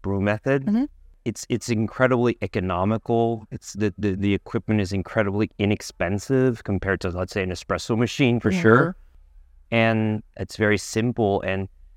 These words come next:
Speaker 1: you know, I think that, you know, although it's not in the top five of brew methods globally at the moment, I see no reason why in, like, ten years from now it should, should, shouldn't be in the top, you know, top five or even top three.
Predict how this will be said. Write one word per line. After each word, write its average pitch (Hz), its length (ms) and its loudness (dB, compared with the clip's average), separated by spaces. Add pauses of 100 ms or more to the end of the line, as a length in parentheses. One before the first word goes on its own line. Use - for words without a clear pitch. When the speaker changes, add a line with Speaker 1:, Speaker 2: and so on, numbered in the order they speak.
(280)
Speaker 1:
you 101 140 -4
know, 101 160 4
I 98 160 0
think 117 400 0
that, 95 440 4
you 101 120 -4
know, 95 120 -4
although 117 380 4
it's 107 240 -2
not 113 280 2
in 110 100 0
the 101 80 -2
top - 340 -2
five 104 400 2
of 90 220 -4
brew 107 180 0
methods 95 460 -2
globally 98 520 0
at 92 140 -4
the 95 80 -4
moment, 98 420 0
I 95 100 -2
see 101 200 -2
no 101 160 2
reason 98 480 0
why 92 200 0
in, 92 200 -2
like, 87 220 -2
ten 95 240 -4
years 95 260 0
from 92 220 -4
now 87 200 -2
it 95 60 -10
should, - 260 -4
should, 95 280 -4
shouldn't 92 280 0
be 95 120 0
in 92 80 0
the 90 80 -2
top, 90 260 -2 (960)
you 92 140 -2
know, 85 180 -2 (140)
top 95 240 -6
five 98 340 2
or 92 80 0
even 90 220 -2
top - 240 -6
three. 117 440 2